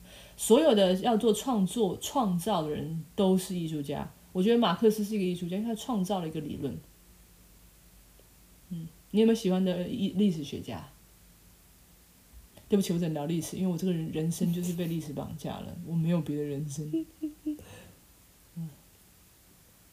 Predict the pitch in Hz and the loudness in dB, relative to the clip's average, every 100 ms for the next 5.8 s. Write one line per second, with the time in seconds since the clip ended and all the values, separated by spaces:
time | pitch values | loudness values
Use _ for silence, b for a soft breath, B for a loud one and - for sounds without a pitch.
0 | _ _ - - _ - - 214 214 247 | _ _ -20 -20 _ -20 -4 0 4 8
1 | 233 226 208 208 208 196 185 185 180 180 | 8 6 4 2 2 0 0 0 2 4
2 | - 226 208 170 160 143 131 113 - - | 4 4 2 0 -4 -8 -8 -10 -12 -20
3 | - - - - - 175 165 - - 202 | -20 -20 -20 -20 -12 -10 -10 -8 0 2
4 | 196 208 196 196 226 202 190 220 214 196 | 4 6 6 6 6 4 4 4 6 6
5 | 190 185 175 180 175 185 170 | 6 4 2 0 2 2 0